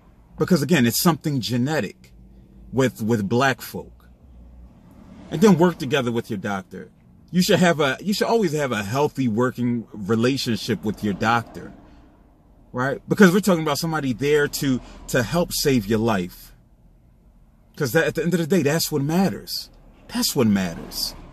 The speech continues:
So definitely rest in peace to John Singleton, his family, to Luke Perry, or to anybody else who, who's, you know, dealing with,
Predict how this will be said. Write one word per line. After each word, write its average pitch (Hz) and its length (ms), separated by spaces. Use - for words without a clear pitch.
So 147 300
definitely 147 540
rest 135 280
in 123 80
peace 139 240
to 110 100
John 123 300
Singleton, 123 520
his 104 160
family, 123 600
to - 180
Luke 110 400
Perry, 127 440
or 107 140
to - 200
anybody 131 520
else 131 260
who, 127 300
who's, 117 500
you 123 160
know, 113 180
dealing 127 600
with, 113 400